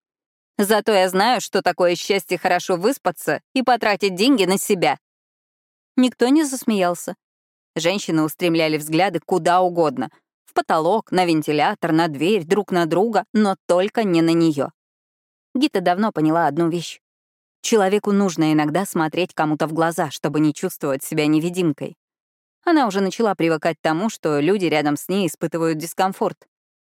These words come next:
Никто не любит напоминания о том, что ей за даром достались блага,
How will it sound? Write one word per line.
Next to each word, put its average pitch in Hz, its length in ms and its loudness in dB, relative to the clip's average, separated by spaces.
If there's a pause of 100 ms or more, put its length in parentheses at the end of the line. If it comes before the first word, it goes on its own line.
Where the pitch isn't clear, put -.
(100)
Никто 220 360 0
не 202 140 0
любит 156 240 0
напоминания 151 680 0
о 143 60 -4
том, 185 220 -2
что - 200 -6
ей 147 280 -2
за 175 180 0
даром 156 360 0
достались 147 500 -2
блага, 156 480 0